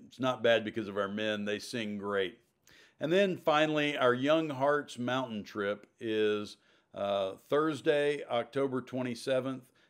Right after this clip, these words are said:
Come out and be a part of that. Uh, it's a little over fifty dollars. Twenty-five dollars is for the bus. Uh, you may think, "Well, that's a lot of money," but this is the a-, availability or the ability of our,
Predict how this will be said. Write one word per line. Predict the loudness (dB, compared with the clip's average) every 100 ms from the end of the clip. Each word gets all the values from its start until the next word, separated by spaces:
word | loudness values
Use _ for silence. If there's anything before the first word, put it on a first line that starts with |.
| _
Come | 0
out | 2
and | 2
be | 0
a | 0
part | 2 4
of | 4
that. | 4 4 4 -2 _ _ _ -4
Uh, | -2 0
it's | -2
a | -4
little | 0 4
over | 4 2
fifty | 2 0 0 0
dollars. | 4 6 6 2 -4
Twenty-five | -4 -2 0 2 4 6
dollars | 6 6 6 2 -2
is | -6 -6
for | -4 -4
the | -4
bus. | 0 2 4 2 -4 -16 _ _ _ -8
Uh, | -4 -2 -2
you | 0
may | 0 0
think, | 0 -2
"Well, | 0 -2
that's | 0
a |
lot | 4 6 6
of | 4
money," | 0 0 -2
but | -6 -8 -6 -2
this | -4 -4
is | -6 -8 -12 -10
the | -2 0
a-, | 0 -2
availability | -4 0 0 0 0 0 2 2 0 -2 -6
or | -2 -2
the | 0 -2
ability | 0 4 4 4 2
of | 2
our, | 4 4 0